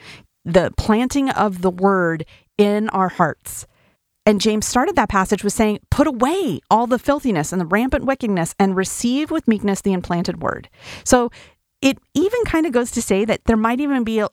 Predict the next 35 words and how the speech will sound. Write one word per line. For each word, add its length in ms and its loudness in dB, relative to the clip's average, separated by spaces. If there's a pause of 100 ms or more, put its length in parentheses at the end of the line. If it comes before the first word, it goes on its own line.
(100)
need 360 0
to 80 -10
be 180 -6
a 60 0
little 680 0
work 460 0 (340)
in 140 2
your 100 0
soil. 400 0 (300)
Okay, 240 2 (240)
I 80 4
was 80 -2
gonna 180 2
talk 180 0
about 200 0
the 240 0
parable 400 2
of 80 -4
the 80 0
sower 240 0
here, 120 0
so 120 -6
maybe 200 0
I'll 100 0
do 100 -2
that, 320 2
but 80 4
I 40 2
wanna 200 0
come 120 -2
back 160 0
to 80 -6
James 300 -2
here. 140 -2
But 160 2